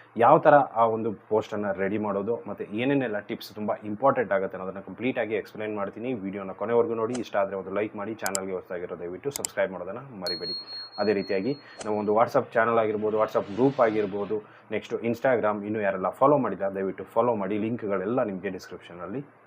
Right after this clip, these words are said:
ಸಿಗುತ್ತೆ. So ಮೊದಲಿಗೆ ಏನಪ್ಪ ಅಂತಂದ್ರೆ, ನಾವು ಯಾವುದೇ ಒಂದು ಪೋಸ್ಟ್ ಮಾಡ್ಬೇಕಂತಂದ್ರೆ ಅಥವಾ ಬ್ಲಾಗ್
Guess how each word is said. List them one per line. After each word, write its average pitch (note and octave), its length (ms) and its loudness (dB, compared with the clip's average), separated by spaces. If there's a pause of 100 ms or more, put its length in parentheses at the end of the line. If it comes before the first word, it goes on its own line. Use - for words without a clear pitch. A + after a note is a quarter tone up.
ಸಿಗುತ್ತೆ. - 280 -6 (460)
So D#3 100 2
ಮೊದಲಿಗೆ F3 300 8 (200)
ಏನಪ್ಪ A#2 240 0
ಅಂತಂದ್ರೆ, G#2+ 320 -2
ನಾವು G#2+ 200 0
ಯಾವುದೇ A2 320 4
ಒಂದು C3 280 0 (480)
ಪೋಸ್ಟ್ C3+ 280 2
ಮಾಡ್ಬೇಕಂತಂದ್ರೆ G#2+ 840 0
ಅಥವಾ G2 260 -6
ಬ್ಲಾಗ್ G#2 300 2